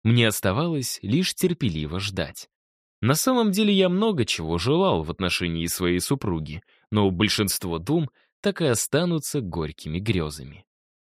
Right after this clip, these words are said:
После завершения торжественной части я покинул академию, намеренный отправиться к себе, чтобы освежиться, немного передохнуть,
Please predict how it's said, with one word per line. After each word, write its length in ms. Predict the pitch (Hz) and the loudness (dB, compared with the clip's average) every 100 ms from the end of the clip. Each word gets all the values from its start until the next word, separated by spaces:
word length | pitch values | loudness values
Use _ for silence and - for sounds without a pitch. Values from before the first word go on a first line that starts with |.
| _ | _
После 360 | 151 143 143 | 0 2 2
завершения 580 | 117 107 90 - 87 85 | 4 4 2 0 0 0
торжественной 640 | - 98 165 196 - 151 131 | 0 0 2 0 0 0 0
части 440 | - 143 127 - | 2 0 0 -2
я 180 | 123 123 | 0 0
покинул 540 | 120 156 - 85 73 | 0 -2 0 -4 -2
академию, 560 | 76 85 85 123 107 78 | -2 -2 0 2 2 0
намеренный 480 | 82 107 120 113 107 | 2 4 4 4 2
отправиться 560 | 98 123 123 120 - | 0 2 2 2 0
к 60 | 120 | -2
себе, 340 | - 165 190 | 0 0 2
чтобы 300 | 139 - 87 | 0 0 0
освежиться, 680 | 90 - 95 123 156 - - _ _ _ | 0 2 0 0 -4 -6 -12 _ _ _
немного 420 | 120 160 190 165 | 2 4 4 2
передохнуть, 800 | - 160 156 170 - 196 101 - | 2 2 2 0 0 0 0 -6